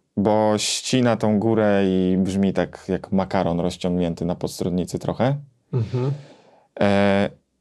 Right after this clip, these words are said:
Speaker 1: najbardziej transparentnie dla mnie na razie brzmi Cortex,
Speaker 2: Mhm.
Speaker 1: a H X one brzmi, jakby tam była jeszcze jakaś taka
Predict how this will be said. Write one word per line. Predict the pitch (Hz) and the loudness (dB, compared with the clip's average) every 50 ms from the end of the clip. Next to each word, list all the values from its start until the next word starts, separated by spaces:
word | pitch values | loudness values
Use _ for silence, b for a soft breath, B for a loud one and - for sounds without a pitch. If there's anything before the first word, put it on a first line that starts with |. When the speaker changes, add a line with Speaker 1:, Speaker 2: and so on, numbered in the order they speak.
| _ - | _ 0
Speaker 1:
najbardziej | 107 110 110 107 98 120 127 143 147 127 127 127 120 | 2 4 4 4 4 4 4 2 2 2 2 0 0
transparentnie | - - 120 117 120 120 117 117 - - 123 117 123 127 139 139 131 - - - 107 107 101 | 0 0 0 2 2 2 0 -2 -2 0 2 2 4 4 2 2 0 0 0 0 2 2 4
dla | 95 107 107 104 | 4 4 4 4
mnie | 101 98 101 98 | 4 2 2 2
na | 95 98 98 | 2 2 4
razie | 98 101 101 98 101 | 2 2 2 2 0
brzmi | 92 92 95 101 95 90 | 0 0 2 0 0 0
Cortex, | - - 104 95 98 - - 143 156 147 - - - - | 0 0 0 0 2 0 0 0 0 -2 -6 -8 -4 -4
Speaker 2:
Mhm. | 131 123 113 131 139 147 147 - - | -2 -2 -2 -2 -2 -2 -4 -2 0
Speaker 1:
a | 107 107 | 0 0
H | - - - 135 123 - - | 0 0 0 0 0 0 0
X | 117 113 104 - - - 113 | -2 -2 -2 -4 -6 -4 0
one | 117 123 123 123 120 113 | 2 2 2 2 2 2
brzmi, | 113 98 107 101 110 120 120 117 | 2 0 0 0 2 2 4 4
jakby | 110 110 101 104 107 | 4 2 2 2 0
tam | 110 - 110 107 101 | 2 2 2 2 4
była | 107 107 107 101 | 4 4 4 4
jeszcze | 104 107 - - - 110 | 2 2 0 -2 0 0
jakaś | 107 107 107 - 107 104 - | 0 2 0 -2 -4 -4 -2
taka | - 104 101 - - 104 101 104 101 101 | -4 -4 -2 0 0 0 2 2 2 0